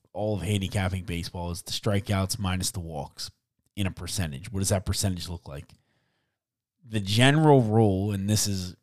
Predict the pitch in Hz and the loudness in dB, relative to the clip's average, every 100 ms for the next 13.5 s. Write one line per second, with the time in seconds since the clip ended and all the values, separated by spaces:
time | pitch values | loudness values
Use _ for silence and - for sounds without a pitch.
0 | _ _ _ _ _ _ _ _ _ _ | _ _ _ _ _ _ _ _ _ _
1 | _ _ - 110 110 101 - 117 101 95 | _ _ 0 4 4 4 4 4 4 4
2 | 92 82 _ - - 117 101 101 95 98 | 0 -2 _ -10 -2 0 2 2 0 0
3 | 90 85 101 104 95 95 90 101 98 110 | -2 -2 0 0 0 -4 -2 -2 2 6
4 | 120 165 156 123 123 123 113 104 104 - | 6 6 4 4 4 6 4 0 -4 -10
5 | _ _ _ _ _ 120 107 - 131 151 | _ _ _ _ _ -8 -4 4 6 8
6 | 165 165 147 127 131 120 113 104 110 120 | 4 4 6 6 6 6 4 6 4 6
7 | 120 117 107 90 - _ - 123 113 113 | 6 4 2 -6 -8 _ 0 0 2 0
8 | 107 107 98 - 98 95 90 90 78 71 | 2 2 0 0 0 0 0 0 -2 -4
9 | - _ _ _ _ _ _ _ _ _ | -12 _ _ _ _ _ _ _ _ _
10 | _ _ - 98 101 104 - 113 107 92 | _ _ -6 0 2 0 -4 -2 0 -2
11 | 107 127 120 131 - 101 101 107 117 123 | 0 0 4 4 2 -4 -8 -4 2 2
12 | 110 92 95 104 - 127 135 123 - 104 | 2 -2 -4 -2 -2 0 2 2 0 -4
13 | 110 113 101 90 90 | -6 -4 -4 -4 -8